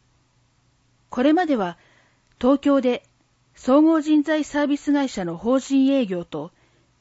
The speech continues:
営業企画の仕事を担当してきました。様々な企業の人と採用という側面からコミュニケーションを取り、企業の魅力を知ることがとても楽しく、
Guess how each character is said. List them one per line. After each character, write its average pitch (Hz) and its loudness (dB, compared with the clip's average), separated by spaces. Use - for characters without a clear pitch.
営 294 2
業 339 2
企 - -4
画 220 -2
の 190 -4
仕 - -10
事 220 -2
を 214 -2
担 226 -4
当 254 -2
し - -10
て 240 -6
き 226 -8
ま 220 -4
し - -18
た。 - -18
様 277 0
々 302 2
な 214 -2
企 269 2
業 233 2
の 185 -6
人 185 -8
と 165 -8
採 277 0
用 311 4
と 302 0
い 285 4
う 285 2
側 294 -2
面 285 4
か 185 -6
ら 165 -8
コ 233 -4
ミ 277 8
ュ - 6
ニ 311 4
ケ 359 0
ー 320 -2
シ - -6
ョ 190 -2
ン 165 -4
を 165 -10
取 208 -8
り、 143 -10
企 311 4
業 262 4
の 202 -2
魅 175 -4
力 220 0
を 226 2
知 226 -6
る 220 0
こ - -6
と 226 -2
が 160 -6
と 202 -4
て 285 4
も 294 6
楽 277 2
し - -12
く、 165 -8